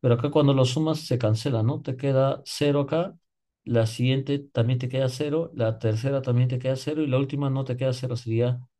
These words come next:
uno menos menos uno sería dos al cuadrado, cuatro D. Tendríamos que D es un cuarto. Y así tendrías que calcular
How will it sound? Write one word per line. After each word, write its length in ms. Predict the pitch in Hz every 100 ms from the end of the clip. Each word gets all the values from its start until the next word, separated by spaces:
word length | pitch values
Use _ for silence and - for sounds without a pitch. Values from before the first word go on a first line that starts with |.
| _ _ _ _ _ -
uno 280 | 170 175 175
menos 240 | 151 131
menos 280 | 127 123 123
uno 120 | 156
sería 280 | 147 127 131
dos 260 | 135 160 156
al 120 | 139
cuadrado, 400 | 123 123 135 139
cuatro 340 | - 127 123 117
D. 240 | 101 107 - _ _ _ _ _ _ _ _ _ _ _ _ _
Tendríamos 440 | 92 92 98 101 98
que 140 | 90
D 140 | 82 92
es 160 | 90
un 120 | 85 -
cuarto. 360 | - - - - _ _ _ _ _ _ _ _ _ _ _ _ _ _ _ _ _ _ _ -
Y 120 | 131
así 240 | 123 127
tendrías 380 | 170 156 156 156
que 160 | 151 123
calcular 600 | 113 107 113 127 135